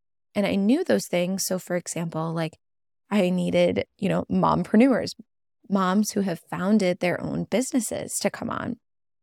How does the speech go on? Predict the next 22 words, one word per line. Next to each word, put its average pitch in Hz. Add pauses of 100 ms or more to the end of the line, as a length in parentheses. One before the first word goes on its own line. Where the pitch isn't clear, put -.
(400)
I 208
also 180
wanted 190
to 185
make 185
sure 202
that 202
they 185
were 185
in 202
alignment 208
with 226
me 277
and 202
that 196
we 247
really 233
jived 247
and 190
had 202
good 220
conversations. 196